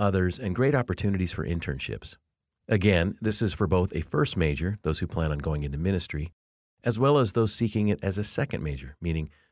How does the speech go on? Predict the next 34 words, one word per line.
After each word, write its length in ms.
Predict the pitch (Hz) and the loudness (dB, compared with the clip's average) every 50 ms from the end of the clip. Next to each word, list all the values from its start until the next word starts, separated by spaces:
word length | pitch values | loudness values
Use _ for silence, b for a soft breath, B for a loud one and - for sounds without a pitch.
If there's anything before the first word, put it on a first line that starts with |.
| b - | b 0
those 240 | 98 95 92 - | 2 2 2 2
who 60 | - 95 | 2 0
are 60 | 85 | 2
going 200 | 85 92 90 87 | 2 2 2 2
to 60 | 87 | 2
become 380 | 82 82 - 87 80 78 78 - | 0 -2 -2 -2 -2 -2 -4 -6
accountants 520 | - 104 - 135 127 92 - 80 80 - - | -8 -4 -2 -2 -2 -2 -2 -4 -4 -6 -6
or 140 | 73 78 - _ | -6 -8 -6 _
therapists 560 | - 123 120 107 92 - - 76 - - - | 0 2 2 2 0 -2 -4 -6 -8 -8 -6
or 140 | - 80 78 | -6 -6 -4
graphic 340 | - - 107 107 104 - 98 | -2 0 0 0 0 -2 -4
designers 560 | 98 92 - 110 104 98 87 80 73 69 69 | -4 -2 0 0 0 0 0 -2 -4 -6 -8
or 60 | 76 | -10
teachers 500 | - - - 135 123 - 82 80 80 71 | -6 -2 -2 -2 0 0 -2 -2 -2 -2
or 80 | 76 78 | -2 0
engineers, 540 | - 117 123 113 107 104 95 78 69 - - _ _ _ _ _ _ _ _ _ - | 0 2 2 2 2 2 0 0 -4 -6 -12 _ _ _ _ _ _ _ _ _ 0
any 400 | 127 135 139 131 123 117 - - _ _ - | 2 4 4 4 4 2 0 -2 _ _ 0
number 360 | 95 101 110 113 104 - 78 | 2 4 4 4 4 2 0
of 160 | 78 76 71 85 - | 0 0 -2 -2 0
other 180 | - 98 90 90 | 2 2 2 2
vocations, 640 | 73 76 73 - - 98 98 101 - - 76 69 - b b b b b b _ | 2 0 -2 0 0 0 0 0 0 -4 -8 -8 -10 b b b b b b _
but 100 | - - | -4 -2
they 140 | - 117 - | 0 0 0
also 260 | 117 151 165 - 175 | 2 0 2 2 2
want 160 | 160 151 147 143 | 2 2 2 0
to 60 | 123 | 0
grow 340 | 98 90 85 80 85 95 - | 2 2 2 4 4 2 2
in 140 | - 95 | 0 0
their 100 | 98 98 | 0 -2
spiritual 460 | 95 - - - 80 80 - - 78 73 | -2 -4 -4 -4 -4 -4 -2 -4 -4 -2
lives 280 | 73 76 82 - - | -2 -4 -4 -6 -6
while 260 | 73 76 73 76 78 | -6 -4 -4 -4 -4
in 100 | 85 87 | -4 -6
college 520 | - - 110 117 127 113 78 - - - | -6 -4 -4 -2 0 0 -2 -2 -6 -12